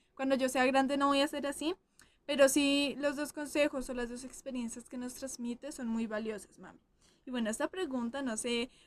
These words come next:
cómo te vaya respondiéndola, <laughs> pero, eh, si tuvieras la posibilidad de cambiar alguna acción, hábito o aspecto de tu adolescencia, ¿qué cambiarías?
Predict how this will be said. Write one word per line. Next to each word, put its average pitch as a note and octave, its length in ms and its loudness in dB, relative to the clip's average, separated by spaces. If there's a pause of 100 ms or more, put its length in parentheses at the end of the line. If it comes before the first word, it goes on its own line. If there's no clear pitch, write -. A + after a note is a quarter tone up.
cómo C#4 260 2
te D4 240 2
vaya A#3+ 420 4
respondiéndola, A#3+ 1080 0
<laughs> - 60 -20
pero, E4 600 8 (420)
eh, C4 300 8
si D#4 160 4
tuvieras D#4 340 0
la F#4+ 80 2
posibilidad C#4+ 680 6
de C4 100 2
cambiar C4 360 0
alguna B3+ 420 -2
acción, B3+ 680 -2
hábito C4+ 560 2
o A3+ 80 -4
aspecto B3+ 540 -6
de C#4 160 0
tu C#4 140 -8
adolescencia, B3+ 680 -4
¿qué A#3 160 -12
cambiarías? - 760 -12